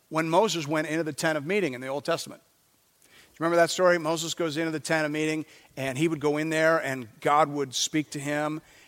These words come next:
and he would then write everything down, and it became, that's how you got your, your, you know, your first five books of the Bible,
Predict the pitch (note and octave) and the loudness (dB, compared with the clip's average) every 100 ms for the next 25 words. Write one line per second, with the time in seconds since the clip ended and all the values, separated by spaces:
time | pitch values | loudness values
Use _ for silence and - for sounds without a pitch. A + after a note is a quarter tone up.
0 | - C#3+ C#3 C#3+ D3 C3 C3+ C3 C#3 C#3 | -8 -4 -2 0 0 -2 -4 0 2 2
1 | D3 D3 C#3 C#3+ E3+ D3 C#3 - B2 D#3+ | -2 -2 0 2 0 -2 -8 -10 -6 -4
2 | C#3+ C#3+ D3 D3 D3+ - E3+ D#3+ - D#3 | -2 0 0 0 -2 -2 0 -2 -2 -8
3 | D3+ D#3+ C#3+ D3 C3 E3+ D#3 - D#3 D#3+ | -6 -6 -6 -8 -8 -8 -4 0 0 0
4 | - E3+ D#3+ - | -4 0 2 2